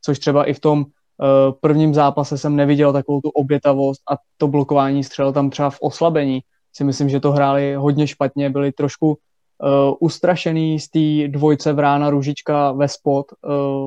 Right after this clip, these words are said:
vlastně a nechávali střílet obránce a nepřicházel tam ten blok, když včera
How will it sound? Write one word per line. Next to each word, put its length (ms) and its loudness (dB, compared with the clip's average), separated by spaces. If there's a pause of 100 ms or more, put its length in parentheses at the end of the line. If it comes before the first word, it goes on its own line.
vlastně 420 -6
a 140 2
nechávali 500 0
střílet 340 -6 (140)
obránce 600 -2 (520)
a 80 -2
nepřicházel 680 -2
tam 180 0
ten 180 0
blok, 280 0 (100)
když 160 -10
včera 480 0